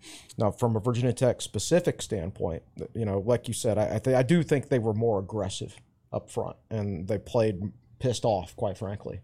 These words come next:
up front. And I, I, I also think they did some other things. They didn't rotate their linebackers this week. Um, Alan Tisdale got all but one of the snaps at Mike. And at backer, Kelly Lawson got all but four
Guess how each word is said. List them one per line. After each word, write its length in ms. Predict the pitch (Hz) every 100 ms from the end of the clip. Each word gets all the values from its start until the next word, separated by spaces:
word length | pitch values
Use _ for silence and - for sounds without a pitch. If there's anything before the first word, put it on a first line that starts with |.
| _
up 200 | 107 -
front. 240 | 117 104 - - - - - _ _
And 380 | 110 107 101 101 -
I, 120 | - 113
I, 220 | 90 110 -
I 200 | 110 101
also 400 | 127 123 - 120
think 240 | 127 117
they 120 | 123
did 220 | 107 117 101
some 160 | 110
other 180 | 123 110
things. 300 | 104 - -
They 100 | -
didn't 180 | 160 170
rotate 400 | 147 147 139 120
their 100 | 107
linebackers 640 | 98 95 92 80 - -
this 220 | - - -
week. 260 | - - _ _ - - _ _ _ _ - _ -
Um, 460 | 104 98 95 92 - _ -
Alan 220 | 110 110
Tisdale 380 | 123 120 123 110
got 220 | 110 -
all 180 | - 117
but 180 | 113 110
one 400 | 98 107 117 113
of 120 | 101
the 40 | 98
snaps 460 | - 110 - -
at 80 | -
Mike. 400 | 104 92 - - _ _ _ _ _ _ _ -
And 280 | 101 95 95
at 200 | 82 78
backer, 600 | 113 113 - 107 98 - _ _ -
Kelly 240 | 117 104
Lawson 400 | 101 110 104 104
got 220 | 104 98
all 220 | - 107 98
but 180 | 98
four 400 | - - 104 -